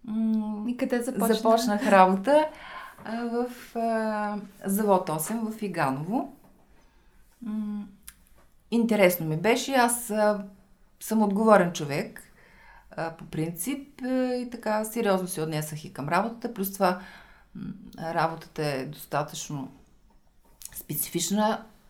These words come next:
Speaker 1: и отговорна, за да не се отнася човек отговорно. А, след, а, четири месеца работа, значи от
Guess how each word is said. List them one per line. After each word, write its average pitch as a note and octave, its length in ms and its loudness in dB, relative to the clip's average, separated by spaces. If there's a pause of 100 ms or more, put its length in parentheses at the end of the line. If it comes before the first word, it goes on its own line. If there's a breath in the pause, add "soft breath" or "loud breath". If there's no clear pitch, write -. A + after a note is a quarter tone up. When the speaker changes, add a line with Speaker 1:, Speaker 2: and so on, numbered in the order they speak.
(200)
Speaker 1:
и E3+ 100 -6
отговорна, F3 680 0
за G#3+ 180 -4
да F#3 140 0
не F#3 100 -4
се G3 160 -4
отнася E3+ 380 -2
човек E3+ 460 -8
отговорно. F3 760 -4 (840 loud breath)
А, G3+ 440 -10 (920)
след, A3 380 -4
а, G3+ 200 0
четири A#3+ 320 2
месеца E3 500 0
работа, D#3+ 380 -2
значи G3+ 460 -2
от F#3 280 -6